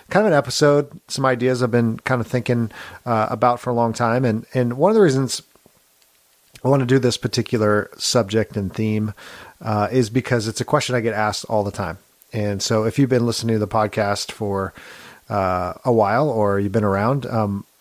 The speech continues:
some of you know, some of you don't know, but I'm a pastor. Uh, I'm a pastor. I'm a Christian pastor, which also means I'm a Christian, and I'm very open about that. No, no shame about that. But, uh, so one of the questions I get asked a lot is, Well,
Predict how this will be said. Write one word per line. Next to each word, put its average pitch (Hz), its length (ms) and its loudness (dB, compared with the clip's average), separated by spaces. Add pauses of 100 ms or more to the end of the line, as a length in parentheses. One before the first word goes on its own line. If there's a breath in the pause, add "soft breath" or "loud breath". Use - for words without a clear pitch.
(480)
some 127 180 2
of 104 80 -2
you 110 80 0
know, 131 160 2
some 139 160 0
of 117 80 2
you 117 80 2
don't 135 160 2
know, 139 160 2
but 127 160 2
I'm 123 160 0
a 127 40 -6
pastor. 143 580 -4
Uh, 104 280 0
I'm 104 120 -2
a 98 40 -2
pastor. 120 380 -2
I'm 110 60 -2
a 101 40 -2
Christian 113 360 -4
pastor, 113 480 -2
which 107 180 -4
also 107 220 -2
means 101 120 -6
I'm 101 80 -4
a 95 40 -8
Christian, 131 400 -2 (480 loud breath)
and 110 260 2
I'm 104 80 0
very 107 160 2
open 104 220 0
about 104 240 0
that. 120 260 -2
No, 104 500 -4
no 113 160 -6
shame 107 280 -2
about 98 240 0
that. 113 240 0
But, 113 200 -2 (360 loud breath)
uh, 117 180 0
so - 160 2
one 156 160 4
of 190 60 4
the 170 40 2
questions 143 320 0
I 139 60 4
get 123 160 0
asked 117 300 -2
a 117 40 -2
lot 139 300 2
is, 110 260 0
Well, 113 380 0